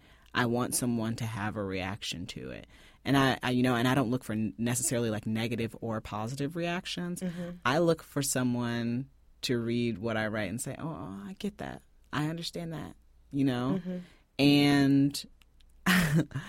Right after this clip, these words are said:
Speaker 1: think it just, you know, it's, I don't know. I guess I just, I think, especially for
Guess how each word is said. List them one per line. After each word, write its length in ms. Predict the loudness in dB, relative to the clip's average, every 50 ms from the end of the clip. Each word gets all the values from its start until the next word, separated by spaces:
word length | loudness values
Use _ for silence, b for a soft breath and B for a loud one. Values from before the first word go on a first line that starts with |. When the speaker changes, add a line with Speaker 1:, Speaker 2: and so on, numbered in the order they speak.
| B B B B 0 8
Speaker 1:
think 180 | 10 12 12
it 100 | 12 10
just, 280 | 8 4 2 2 -4 0
you 160 | 4 6 8
know, 260 | 8 8 8 6 6 6
it's, 360 | 4 4 4 4 0 0 -2 -6 _ _ -20 -20 -20 _ -20 -20 -20 -20 -20 _ -20 _ _ _ _ _ -20 -20 -20 -20 _ _ -16 -16 -16 -16 -18 -20 -20 -20 -20 -20 _ -20 -20 -20 _ _ _ _ _ _ _ 0 2
I 100 | 4 4
don't 100 | 6 6
know. 240 | 6 6 4 4 2
I 140 | 2 0 2
guess 320 | 4 2 2 4 4 4
I 100 | 4 2
just, 760 | 2 2 2 2 2 4 4 2 2 2 0 -4 -10 -10 -14 _ _ _ _ _ _ _ _ _ _ _ _ _ _ _ _ _ _ _ _ _ -20 _ _
I 180 | 4 6 6 4
think, 720 | 2 0 0 2 4 4 2 0 -2 -8 -16 -20 -20 -20 _ _ -20 -20 _ _ _ _ _ _ -20 _ _ _ -20 -20 _ _ 0
especially 920 | 2 2 4 4 4 4 4 4 2 0 0 0 2 2 0 0 -2 -4 -8 -14 -8
for 560 | -6 -4 -4 -2 -4 -4 -4 -6 -6 -8 -10